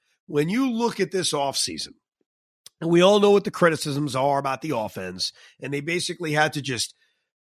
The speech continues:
maintain pitching-wise by replacing guys. They were playing a lot of defense when it came to pitching. They added Verlander, Senga, and Quintana, but they had to replace DeGrom and Bassitt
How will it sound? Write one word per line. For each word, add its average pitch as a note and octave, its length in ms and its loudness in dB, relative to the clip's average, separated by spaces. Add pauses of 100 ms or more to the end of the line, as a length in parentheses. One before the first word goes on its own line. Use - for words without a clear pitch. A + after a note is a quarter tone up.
(140)
maintain F3 800 0
pitching-wise C3 760 0
by C3 180 -2
replacing C3 640 -6
guys. E2 340 -10
They C3+ 80 -2
were C#3+ 60 0
playing F3+ 220 -2
a D#3+ 40 -4
lot E3 220 4
of F#3+ 100 -2
defense F#3 420 0
when C3+ 100 -4
it A2+ 80 -8
came D3 180 -2
to C3 80 -6
pitching. - 320 -4 (560)
They D#3 160 4
added A3 240 4
Verlander, G3 800 0
Senga, F#3 580 0
and E3 140 -8
Quintana, E3 580 4 (280)
but D#3+ 120 -4
they G3+ 100 2
had A3 160 4
to G#3 80 -2
replace G3 680 0 (260)
DeGrom C#3+ 640 2 (180)
and D#3 200 -4
Bassitt B2+ 480 -2